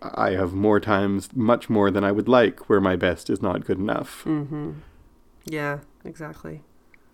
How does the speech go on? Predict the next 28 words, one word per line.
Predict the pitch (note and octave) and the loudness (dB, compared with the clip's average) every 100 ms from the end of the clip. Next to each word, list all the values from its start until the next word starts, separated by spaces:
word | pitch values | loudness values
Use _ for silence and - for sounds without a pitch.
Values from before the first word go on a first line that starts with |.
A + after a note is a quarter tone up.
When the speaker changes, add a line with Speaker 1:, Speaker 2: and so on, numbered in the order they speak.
| - | 0
Speaker 1:
So | D3+ | 6
I | F#3+ | 6
really, | G3 F#3 F3+ D#3+ | 8 8 10 8
really | B2 C3 | 8 6
like | A#2+ G2+ F#2 - - | 4 2 0 -10 2
this | A#2 - | 2 2
mother | G#2 G2 A#2+ C#3 D#3 - _ _ _ _ _ - - | -2 4 6 6 4 -6 _ _ _ _ _ -20 -2
for, | - C3 A#2 B2 - | 8 10 10 6 2
as | B2+ A#2+ | 2 6
a | |
representation | B2 C3 C3+ B2 G#2+ A2 | 6 6 4 4 4 2
of | G2 | 0
parenting, | - B2+ D#3+ D#3+ F#3+ G#3 A3+ - - - - - - - - - - - _ - - _ - | 4 6 6 4 2 0 -4 -18 -20 -20 -20 -20 -20 -20 -20 -20 -20 -20 _ -20 -20 _ 0
and | F3 | 6
then | F3 | 6
also | - D3 G#3+ - A#2 | 6 6 6 6 4
as | G#2 | 4
a | |
representation | A2+ A2+ C3 A#2 A2+ A2 - A#2 | 2 4 4 4 4 4 4 2
of | G2 | 4
motherhood, | G2 G#2+ A2 A2+ A2+ F#2 - - G2+ - D3+ - - | 4 6 6 6 4 2 0 -2 -2 -4 -6 -14 -2
particularly, | - - - A3 - G2+ F#2+ - - - - _ _ _ - _ - - - | -2 0 4 4 2 -4 -2 -4 -4 -8 -10 _ _ _ -20 _ -20 -20 -18
which | - A2+ | -2 4
isn't | B2 A#2+ | 4 4
exactly | A2 G2+ G2 - | 2 4 2 2
the | G2+ | -2
same | F#2+ G2+ F#2 | 0 0 0
thing. | - G2+ - E3 | -2 -4 -4 -10